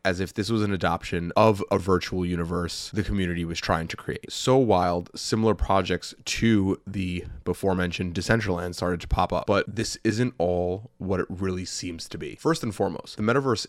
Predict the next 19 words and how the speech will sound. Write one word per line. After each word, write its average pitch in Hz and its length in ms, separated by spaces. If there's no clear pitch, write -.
is 101 140
a 98 80
brand 90 400
name 78 220
now. - 260
Why, 90 540
you 107 120
might 107 220
ask? 120 320
Well, 101 320
the 104 80
metaverse 127 380
is 107 100
made 104 140
up 104 100
of 92 80
Instagram, 123 640
Facebook, 104 500
Oculus, 95 640